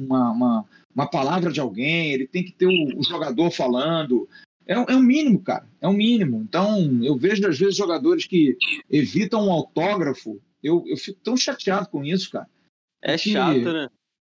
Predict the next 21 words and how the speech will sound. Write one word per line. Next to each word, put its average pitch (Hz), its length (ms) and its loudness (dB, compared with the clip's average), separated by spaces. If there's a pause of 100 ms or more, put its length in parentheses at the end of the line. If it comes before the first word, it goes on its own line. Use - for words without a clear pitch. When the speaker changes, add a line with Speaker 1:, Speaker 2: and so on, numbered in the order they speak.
(120)
Speaker 1:
cara, 220 240 0
você 170 240 0
só 220 200 -6
tá 226 240 -2
aqui 226 380 0
porque 240 280 -8
você 233 360 -2
tem 220 120 -2
alguém 214 280 0
que 240 120 -4
torce - 340 -2
por 233 140 -2
você. 208 380 2 (600)
Vai 208 180 0
jogar 262 300 0
num 233 80 -2
estádio 190 440 -2
vazio 175 440 0
pra 143 120 -4
você 131 280 -2
ver. 113 260 -4